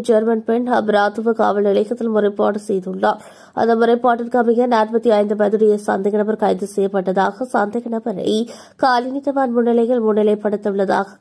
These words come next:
காவல்துறையினர் தெரிவித்துள்ளனர். பாணந்துறை கடற்கரையில் ஒன்று நீராட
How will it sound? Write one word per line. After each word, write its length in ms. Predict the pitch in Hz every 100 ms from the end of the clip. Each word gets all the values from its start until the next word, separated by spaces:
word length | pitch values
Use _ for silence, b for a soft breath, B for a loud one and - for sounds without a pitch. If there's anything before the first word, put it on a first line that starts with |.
| 233
காவல்துறையினர் 800 | 214 208 196 202 196 202 233 233
தெரிவித்துள்ளனர். 720 | 190 180 175 185 - - - _ _ _ _ _ _ -
பாணந்துறை 460 | 277 277 277 285 277
கடற்கரையில் 600 | 254 247 247 262 247 240
ஒன்று 160 | 240 233
நீராட 420 | 226 233 214 214